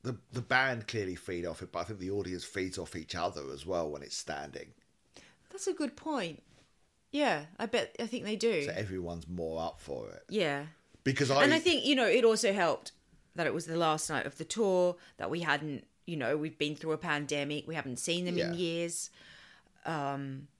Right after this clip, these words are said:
Speaker 2: what's in the news at the moment, the threat of,
Speaker 1: Yeah.
Speaker 2: you know,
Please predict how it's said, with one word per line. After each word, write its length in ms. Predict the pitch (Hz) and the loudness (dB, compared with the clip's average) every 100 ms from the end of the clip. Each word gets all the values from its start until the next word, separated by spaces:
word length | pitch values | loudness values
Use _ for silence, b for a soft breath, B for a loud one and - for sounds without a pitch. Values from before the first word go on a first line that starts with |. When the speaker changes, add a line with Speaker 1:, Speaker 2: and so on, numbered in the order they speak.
| _ _ _ _ _ _ _ _ _ _ _ _ _ _ _ _ _ - | _ _ _ _ _ _ _ _ _ _ _ _ _ _ _ _ _ -16
Speaker 2:
what's 340 | 123 123 - | -6 -6 -2
in 100 | 185 | -2
the 80 | 156 | -2
news 280 | 156 147 147 | 0 0 0
at 60 | |
the 80 | - | -2
moment, 580 | 170 151 156 160 156 123 | 2 2 2 2 0 -2
the 80 | 175 | -6
threat 440 | - 160 147 - | -8 -2 0 0
of, 120 | 147 - | -6 -8
Speaker 1:
Yeah. 240 | 95 80 53 - | -6 -4 -4 -4
Speaker 2:
you 200 | 202 208 | 2 2
know, 340 | 165 120 156 | 2 0 -2